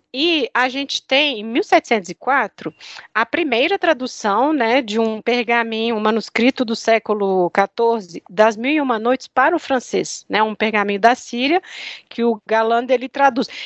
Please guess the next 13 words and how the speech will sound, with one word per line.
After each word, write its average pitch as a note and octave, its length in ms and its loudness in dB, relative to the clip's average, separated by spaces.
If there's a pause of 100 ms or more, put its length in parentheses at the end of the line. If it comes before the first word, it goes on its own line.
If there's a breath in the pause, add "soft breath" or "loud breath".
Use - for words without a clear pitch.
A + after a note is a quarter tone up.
(120 loud breath)
Então, D4+ 200 -2
a E4+ 60 2
gente E4+ 300 0
tem D4+ 240 0 (160)
todo F#4+ 240 0
esse D#4 180 -2
arcabouço, A3 840 -2 (340 loud breath)
né, A#3 320 0
assim, G#3 360 -4
dessas G#3+ 420 2
lendas, G#3 500 0
desses G3+ 360 0
contos, C4 400 0